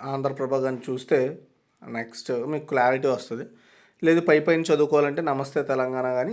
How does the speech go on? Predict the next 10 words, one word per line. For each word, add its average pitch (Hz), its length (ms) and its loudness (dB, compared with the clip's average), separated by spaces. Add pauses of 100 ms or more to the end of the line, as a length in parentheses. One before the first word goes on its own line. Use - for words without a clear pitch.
(100)
ఈనాడు 131 320 0
కానీ 131 180 -4
చూడండి. 113 440 -6
కొంచెం 156 260 -4 (100)
డెప్త్గా 139 320 0
వెళ్దాం 143 260 0
అనుకుంటే 135 300 -6 (120)
ఏబిఎన్ 139 320 0
కానీ 151 140 -2 (120)
ఆంధ్రప్రభ 127 440 -4